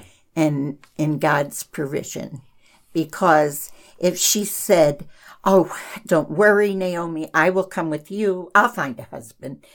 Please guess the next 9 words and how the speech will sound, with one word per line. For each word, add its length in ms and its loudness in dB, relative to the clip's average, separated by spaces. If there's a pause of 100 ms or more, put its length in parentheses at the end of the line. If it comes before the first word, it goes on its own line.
(340)
you 120 -2
know, 200 -8 (280)
and 240 -2 (120)
I'll 240 2
take 200 -12
care 240 -10
of 140 -20
you." 160 -20 (960)
No, 540 -2